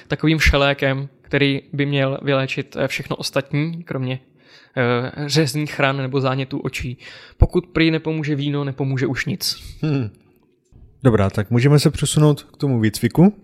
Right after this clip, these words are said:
Speaker 2: Co bylo nejdůležitější slona naučit?
Speaker 1: V první řadě bylo potřeba odhalit,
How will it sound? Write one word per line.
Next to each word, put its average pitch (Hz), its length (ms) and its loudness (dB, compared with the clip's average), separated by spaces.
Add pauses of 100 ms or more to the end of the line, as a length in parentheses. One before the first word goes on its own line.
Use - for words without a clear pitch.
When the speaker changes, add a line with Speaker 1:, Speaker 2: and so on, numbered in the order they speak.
(240)
Speaker 2:
Co 156 200 0
bylo 139 440 2 (440)
nejdůležitější 113 1080 0
slona 101 360 -4
naučit? 98 420 -6 (1040)
Speaker 1:
V - 40 -10
první 185 360 4
řadě 156 480 4 (120)
bylo 160 320 2
potřeba 175 500 -6
odhalit, 147 520 0